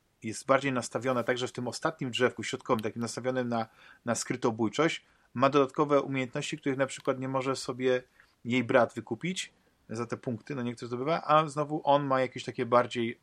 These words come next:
y, wiesz, y, skille jakieś, których ona nie może kupić, związane z walką, czy z tam z prowadzeniem, wiesz, e, tych powozów, nie, nie chcę mówić dyliżansów, nie, ale no, to jest po prostu, e, ciekawa gra, bardzo mi się podoba, ale widać, że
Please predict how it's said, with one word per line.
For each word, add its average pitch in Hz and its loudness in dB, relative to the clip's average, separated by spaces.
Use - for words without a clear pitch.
y, 101 -4
wiesz, 98 -6
y, 107 -4
skille - -4
jakieś, 117 -4
których 113 -10
ona 127 -2
nie 123 -4
może 117 -6
kupić, 117 -10
związane 117 -6
z 107 -10
walką, 113 2
czy 113 -12
z - -12
tam 110 -4
z - -12
prowadzeniem, 117 0
wiesz, 101 -4
e, 104 -6
tych - -10
powozów, 113 6
nie, 113 -6
nie 113 -10
chcę - -12
mówić 101 -10
dyliżansów, 104 -4
nie, 104 -6
ale 107 -4
no, 160 -4
to 180 -2
jest - -4
po 170 -12
prostu, 156 -4
e, - -18
ciekawa 165 -2
gra, 139 8
bardzo 139 4
mi 135 -6
się - -12
podoba, 135 0
ale 127 2
widać, 131 0
że 135 2